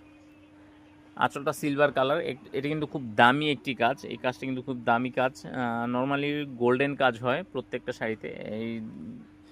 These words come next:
সিলভার কালার কাজ কিন্তু খুব একটা সচরাচর পাওয়া যায় না। ব্লাউজ তো অবশ্যই রূপালয় শাড়িতে জানেন যে ব্লাউজ পিস ছাড়া কোনো শাড়ি হয় না।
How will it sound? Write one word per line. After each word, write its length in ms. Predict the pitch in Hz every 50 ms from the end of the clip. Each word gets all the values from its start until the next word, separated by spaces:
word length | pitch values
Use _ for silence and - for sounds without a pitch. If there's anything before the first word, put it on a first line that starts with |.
| - - -
সিলভার 380 | - - 143 135 127 139 135
কালার 260 | 135 - 135 135 135 127
কাজ 180 | - 131 127 -
কিন্তু 180 | - 139 135 127
খুব 200 | - - 143 143
একটা 220 | 139 135 - 147
সচরাচর 540 | - - 139 131 - 139 135 127 - 139 127
পাওয়া 280 | - 135 123 123 120
যায় 140 | 117 123 120
না। 160 | 123 147 190 254 - - - - - - - -
ব্লাউজ 280 | 120 127 127 131 135 131 123 - - - - - -
তো 100 | 151 135
অবশ্যই 600 | 131 127 143 143 - - 156 156 160 170 175 165
রূপালয় 400 | 156 151 147 143 147 139 139 139
শাড়িতে 340 | 135 - 139 131 131 131 127
জানেন 260 | 127 123 123 127 131
যে 100 | 135 131
ব্লাউজ 340 | 120 113 123 123 120 120 117 -
পিস 140 | - 139 120 -
ছাড়া 240 | - - 123 120 120
কোনো 200 | - 127 127 120
শাড়ি 280 | - - 120 110 117
হয় 180 | 113 117 113 107
না। 140 | 117 143